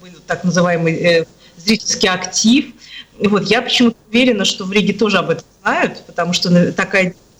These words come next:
была по всему Советскому Союзу, и все театры юного зрителя, а, вот, э, все театры, которые работали с детьми, они этим занимались. То есть зрительские активы, а, работа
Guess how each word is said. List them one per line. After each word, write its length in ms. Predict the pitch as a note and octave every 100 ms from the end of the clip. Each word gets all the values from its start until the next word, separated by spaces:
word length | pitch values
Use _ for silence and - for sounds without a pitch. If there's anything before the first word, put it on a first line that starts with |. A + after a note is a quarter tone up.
| _
была 240 | F#3 F#3+ G#3+ - - -
по 80 | G3
всему 560 | - A3+ G3+ E3+ -
Советскому 440 | F3 F#3 F3 F3 F3
Союзу, 420 | G3 F#3+ D4 B3
и 60 | G3+
все 300 | - A3 G3
театры 540 | - E3 D3+ - D#3
юного 380 | D#3 E3 D#3 D#3
зрителя, 640 | E3+ C4+ - A#3 E3 D3+ - - - -
а, 120 | E3+
вот, 320 | E3+ D#3+ D3+
э, 120 | D#3+ D#3
все 280 | - G3 F3+
театры, 320 | - D#3 -
которые 280 | D#3+ D#3 E3
работали 380 | E3 E3 E3+ D#3+
с 60 |
детьми, 340 | E3+ F3+ C4 F4
они 200 | F#3+ B3
этим 200 | A3+ G3+
занимались. 580 | G3+ G3+ - D3 C#3 -
То 120 | D3
есть 160 | C#3+
зрительские 480 | - F#3+ D#3 - D#3
активы, 680 | D#3 _ - - C4 A#3 A3+ - - A#3
а, 240 | F3+ E3+
работа 380 | E3 F3+ E3 -